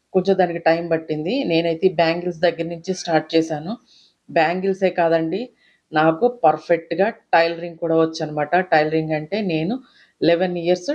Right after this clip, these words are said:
టైలరింగ్ చేశాను, ప్రొఫెషనల్‌గా చేశాను అనమాట అండి. ఆ, మీకు ఆ టైలరింగ్‌లో బ్లౌజులు స్టిచ్చింగ్ చేయటం, మనం ఇంట్లోనే ఉండి, ఆ, బ్లౌజ్ ఎలా స్టిచ్ చేసుకోవాలో కూడా నేను చెప్తానండి. అంటే కుకింగ్తో పాటు ఇవి కూడా చెప్దామన్న ప్లాన్ తోటి చేస్తున్నాను.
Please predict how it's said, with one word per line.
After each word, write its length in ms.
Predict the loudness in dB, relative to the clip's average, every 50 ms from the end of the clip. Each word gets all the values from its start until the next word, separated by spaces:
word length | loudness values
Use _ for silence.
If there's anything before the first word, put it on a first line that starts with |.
| -4 0 2
టైలరింగ్ 380 | 2 2 2 0 -4 -6 -6 -4 -4
చేశాను, 360 | -4 -2 -2 -4 -4 -4 -6 -8 _ _ _ _ _ _ _ _ _
ప్రొఫెషనల్‌గా 580 | 0 0 2 0 2 2 2 4 4 4 2 2
చేశాను 380 | 2 0 -2 -2 -4 -4 -2
అనమాట 360 | -2 -2 -2 -2 -4 -4 -4 -4
అండి. 300 | -6 -4 -8 -12 -14 -16 _ _ _ _ -20 -20 -20 -18 _ -4
ఆ, 60 | -4 -2 -2 -4 -6 -6 -2 0
మీకు 220 | 0 0 4 4
ఆ 60 | 4 4
టైలరింగ్‌లో 640 | 4 4 4 4 2 2 -2 -4 -2 -2 -2 -2
బ్లౌజులు 400 | 0 2 2 2 2 2 -2 -6
స్టిచ్చింగ్ 440 | -8 -10 -12 -12 -12 -4 -2 0 0 2 2
చేయటం, 360 | 0 0 0 -2 -6 -4 -4
మనం 160 | -4 -4 -2
ఇంట్లోనే 640 | -2 -2 -4 -4 -6 -6 0 0 2 2 4 2 2
ఉండి, 560 | 0 0 -2 -2 -2 -2 -4 -4 -4 -6 -10 _ _ _ _ _ _ _ _ _ -2
ఆ, 160 | -2 0 0
బ్లౌజ్ 360 | 2 2 4 4 4 4 2
ఎలా 180 | 2 2 2 0
స్టిచ్ 380 | -2 -4 -6 -6 -6 -2 0
చేసుకోవాలో 480 | -2 -2 0 -2 0 2 4 4 4 4
కూడా 180 | 4 2 2 2 0 0
నేను 120 | -2 -2
చెప్తానండి. 760 | -2 -2 -2 -4 -4 0 0 0 2 2 0 -4 -4 0 0 0
అంటే 240 | 0 0 -2 -6
కుకింగ్తో 560 | -4 -4 -6 -2 0 0 0 0 2 2 2 2
పాటు 340 | 4 2 2 2 2 0
ఇవి 240 | 0 0 0 0 2
కూడా 260 | 2 2 2 2 0 0 -2
చెప్దామన్న 580 | -4 -4 2 2 2 2 2 -2 -4 -2 -2 -4
ప్లాన్ 360 | -2 0 0 0 2 0 -2 -4 -6
తోటి 300 | -6 -6 -6 -10 -14 -16 _ _ _ -20 -20 -20 _ _ _ _ _ 0 2
చేస్తున్నాను. 600 | 2 2 0 -4 -6 -6 -4 -4 -4 -6 -6